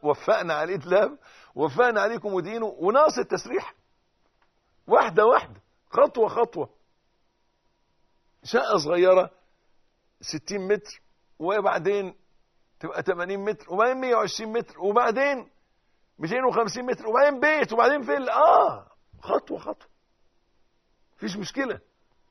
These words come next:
لكن الاستعجال وطلب القفز على المراحل مرة واحدة، هي دي الهموم،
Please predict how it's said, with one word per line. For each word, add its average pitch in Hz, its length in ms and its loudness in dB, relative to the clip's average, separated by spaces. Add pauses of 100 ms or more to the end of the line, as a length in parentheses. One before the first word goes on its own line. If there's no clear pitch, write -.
(600)
لكن 143 300 -4
الاستعجال 247 1000 2 (1800)
وطلب 143 560 -4 (1700)
القفز - 880 -2
على 123 200 -2
المراحل 143 520 -8
مرة 143 240 -12
واحدة، 160 300 -14 (1300)
هي 196 260 -10
دي 180 80 -12
الهموم، 156 420 -14